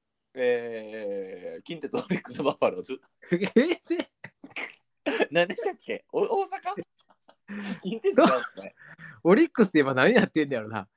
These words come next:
Speaker 2: で、大阪近鉄バファローズと、
Speaker 1: はい。
Speaker 2: オリックスブルーウェーブスがやったから、
Speaker 1: はいはいはい。オリックスの
Speaker 2: 今何なんやろな。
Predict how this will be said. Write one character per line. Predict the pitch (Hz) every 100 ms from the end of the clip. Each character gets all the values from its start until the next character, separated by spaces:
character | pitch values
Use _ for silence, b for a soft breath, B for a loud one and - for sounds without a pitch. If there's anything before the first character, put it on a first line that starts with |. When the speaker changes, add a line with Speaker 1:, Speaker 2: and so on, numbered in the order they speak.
| _
Speaker 2:
で、 | 202
大 | 269
阪 | 330 311 294 294
近 | 185 165
鉄 | 156 156
バ | 185 208
フ | 170
ァ | 131
ロ | 117
ー |
ズ | 110 -
と、 | 202 123 87 _ _ _
Speaker 1:
は | 156
い。 | 110 - _ _ _ -
Speaker 2:
オ | 165
リ | 170
ッ |
ク | - 165
ス | 165
ブ | 160
ル | 170
ー | 170
ウ |
ェ | 180
ー | 143
ブ | 117
ス | -
が | 110 95 - _ _ _ - -
や | 139
っ | 123
た | 196 113
か | 107
ら、 |
Speaker 1:
は | 135
い |
は |
い |
は | 95 -
い。 | _ _ _ _ _ _ _ _
オ | 403
リ | 427
ッ |
ク | 143 202
ス | 123
の |
Speaker 2:
今 |
何 | 170
な | 123
ん |
や | 95
ろ |
な。 | 92